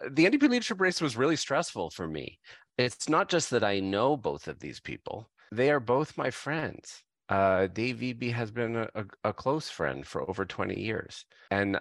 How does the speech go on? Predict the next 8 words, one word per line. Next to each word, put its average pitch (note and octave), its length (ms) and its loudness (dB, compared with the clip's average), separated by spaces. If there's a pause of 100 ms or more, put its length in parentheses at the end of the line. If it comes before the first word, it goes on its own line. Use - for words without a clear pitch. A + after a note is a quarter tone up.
Anjali G2+ 640 0
is G2 300 -4
also A#2 420 0
a F2 80 -2
good E2+ 260 -6
friend. F2 380 -2
And G2 300 -2 (100)
I, F#2+ 200 -2